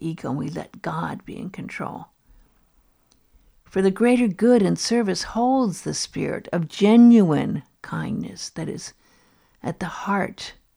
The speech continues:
of all life in the mind. Robert, uh, Vincio is a golfer from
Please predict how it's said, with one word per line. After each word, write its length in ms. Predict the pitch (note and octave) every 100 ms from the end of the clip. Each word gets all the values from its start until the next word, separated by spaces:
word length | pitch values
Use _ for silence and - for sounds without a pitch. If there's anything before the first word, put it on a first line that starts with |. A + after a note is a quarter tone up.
| _ _
of 220 | E3 D#3 -
all 280 | E3+ F3
life 480 | E3 C#3+ - D#3 - -
in 120 | C#3+
the 40 |
mind. 460 | D3 C#3+ C#3 - - _ _ _ _ _ _ _ _ _ _ _ _ _ _ _ _ _ _ _ _ _ _ _ _ _ _ _ -
Robert, 580 | G3+ B3 B3 A3+ F#3+
uh, 320 | F#3 F3 E3 -
Vincio 960 | D#3+ E3 G#3 G#3+ G#3 - C#3+ - -
is 140 | - -
a 40 |
golfer 500 | - D3 E3 - -
from 380 | - D3+ -